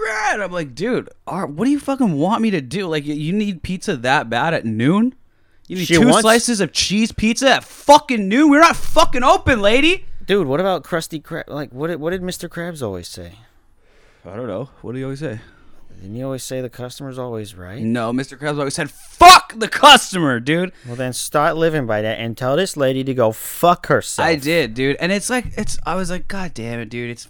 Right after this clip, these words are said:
Speaker 1: fucking not even, not even one, and I'm already pissed
Speaker 2: Yeah,
Speaker 1: at
Speaker 2: dude.
Speaker 1: these fucking old white people that come into my work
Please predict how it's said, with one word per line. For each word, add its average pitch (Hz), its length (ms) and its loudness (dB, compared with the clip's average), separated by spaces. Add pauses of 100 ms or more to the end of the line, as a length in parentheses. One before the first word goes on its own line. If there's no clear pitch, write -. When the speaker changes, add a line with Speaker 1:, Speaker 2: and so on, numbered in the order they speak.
(100)
Speaker 1:
fucking 143 360 -8
not 135 240 -4
even, 143 360 -8 (640)
not 156 240 0
even 120 400 -2
one, 117 460 -4 (160)
and 101 140 -4
I'm 98 180 -4
already 107 440 -4
pissed - 720 -8
Speaker 2:
Yeah, 85 280 -12
Speaker 1:
at 98 140 -6
Speaker 2:
dude. 80 80 -14
Speaker 1:
these 101 140 -6
fucking 113 300 -6
old 101 240 -4
white 92 160 -4
people 107 240 -8
that 95 140 -10
come 107 180 -10
into 113 160 -8
my 120 140 -10
work 104 280 -10